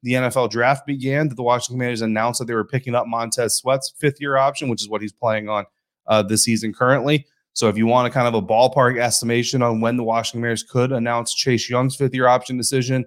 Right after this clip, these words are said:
uh, day before the N F L draft is what last year's history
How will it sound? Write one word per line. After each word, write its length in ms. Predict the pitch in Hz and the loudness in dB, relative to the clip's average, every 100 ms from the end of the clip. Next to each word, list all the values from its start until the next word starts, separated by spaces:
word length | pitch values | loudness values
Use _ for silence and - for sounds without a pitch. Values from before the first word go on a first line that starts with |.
| _ _ _ - | _ _ _ 2
uh, 180 | 113 | 4
day 220 | 113 123 120 | 4 4 2
before 260 | 117 120 | 0 -2
the 140 | 117 113 | 0 0
N 80 | |
F 140 | 110 113 | 0 2
L 100 | 107 | 0
draft 380 | 104 104 98 101 | 2 0 0 -4
is 120 | 95 | -4
what 220 | 107 95 | -4 -2
last 340 | 107 104 - | 0 0 -4
year's 180 | 104 98 | -10 -8
history 440 | 110 - 104 101 | -8 -8 -4 -4